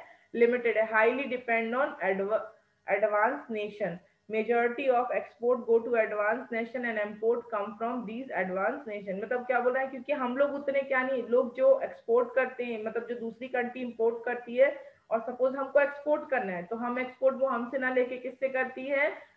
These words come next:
जो एडवांस nation होते हैं, जो already developed होते हैं, जो अंडर डेवलप है, उनसे लेना नहीं चाहती। तो हमारा market का size कैसा है? देखो, unstable export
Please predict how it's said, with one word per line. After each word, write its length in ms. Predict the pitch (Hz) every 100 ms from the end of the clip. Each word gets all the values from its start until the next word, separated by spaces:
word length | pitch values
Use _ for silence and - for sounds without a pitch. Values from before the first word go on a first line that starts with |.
| -
जो 100 | 277
एडवांस 580 | - 220 220 214 233 254 233
nation 340 | 220 214 214
होते 160 | 196 202
हैं, 100 | 196
जो 100 | 233
already 520 | 202 196 202 220 285
developed 540 | 214 185 190 269 254
होते 320 | 254 233 233 226
हैं, 180 | 185
जो 80 | 185
अंडर 360 | 175 196 214 254
डेवलप 240 | 233 226
है, 220 | 233 233
उनसे 260 | 240 226 247
लेना 380 | 226 214 294 539 - - _
नहीं 240 | 220 220 208
चाहती। 280 | 170 165
तो 140 | 196 240
हमारा 380 | 233 214 220 233
market 440 | 226 220 240 226
का 120 | 247
size 320 | 254 226 254 -
कैसा 300 | 233 233 254
है? 240 | 262 277 - - _ _ -
देखो, 180 | 233 240
unstable 600 | 214 247 - 247 240 240
export 420 | 233 - 226